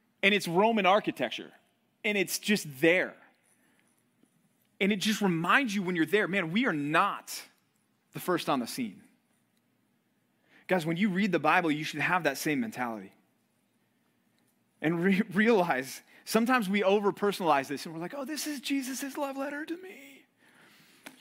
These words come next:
No, this is the inspired word of God. And it covers, again,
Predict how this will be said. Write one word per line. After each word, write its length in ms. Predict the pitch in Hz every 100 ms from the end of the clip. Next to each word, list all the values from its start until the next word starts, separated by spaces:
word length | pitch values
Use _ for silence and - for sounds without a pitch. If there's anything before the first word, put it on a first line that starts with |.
| - _ _ - - -
No, 460 | 240 226 220 220 220 - - _ _ - _ _ -
this 180 | 233 262
is 120 | 226
the 100 | 269
inspired 340 | 208 233 220
word 140 | 196 180
of 80 |
God. 320 | 160 156 101 101 - _ _ _ _ _ _ _ _ _ _ _ _ _ _ _ _ _ _ _ _ _ _ _ _ _
And 120 | 202 190
it 100 | 160
covers, 640 | - 226 208 156 117 - -
again, 540 | 165 165 196 127 104